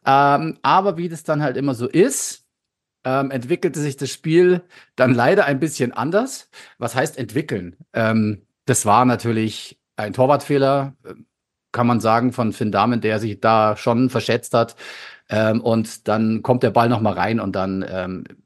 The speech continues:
auch da total Verwirrung an der Linie. Ich hab dann auch gedacht,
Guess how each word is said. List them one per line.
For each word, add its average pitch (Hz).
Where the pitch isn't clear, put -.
auch 127
da 135
total 135
Verwirrung 143
an 131
der 147
Linie. 175
Ich 147
hab 147
dann 131
auch 151
gedacht, 147